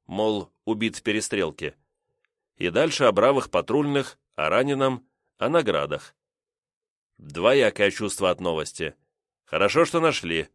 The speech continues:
Хорошо, что сдох. Но Ольке от этого не легче. До сих пор по ночам плачет. И потом одного чурбана грохнули, а сколько еще таких по городу ползает?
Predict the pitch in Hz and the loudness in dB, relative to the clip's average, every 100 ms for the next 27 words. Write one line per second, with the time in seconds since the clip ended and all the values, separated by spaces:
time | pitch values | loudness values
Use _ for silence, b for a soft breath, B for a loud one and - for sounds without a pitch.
0 | _ _ _ - 87 107 135 143 175 127 | _ _ _ 0 4 4 4 2 0 -4
1 | 87 90 78 - _ _ _ _ _ - | -2 -2 -2 -6 _ _ _ _ _ -12
2 | 80 85 98 104 120 117 104 107 113 123 | -2 2 2 2 2 2 2 2 2 2
3 | 117 104 - 73 _ _ _ _ _ - | 0 -2 -6 -8 _ _ _ _ _ -4
4 | 98 - 139 - 147 139 123 104 104 85 | -2 0 0 2 0 2 0 2 0 0
5 | 87 78 - 73 _ _ _ _ _ _ | 0 -2 -2 -12 _ _ _ _ _ _
6 | _ - - 101 135 135 101 123 127 127 | _ -14 -2 -2 2 2 2 4 4 4
7 | 117 107 110 104 104 110 - 117 113 104 | 2 4 4 2 2 2 2 0 0 -4
8 | _ _ - 92 - 139 135 139 131 143 | _ _ -4 -2 2 0 2 0 0 0
9 | 117 101 104 - 107 107 95 87 85 95 | 0 -2 -6 -2 0 2 0 0 -2 -2
10 | 85 76 78 73 | -2 -2 -6 -8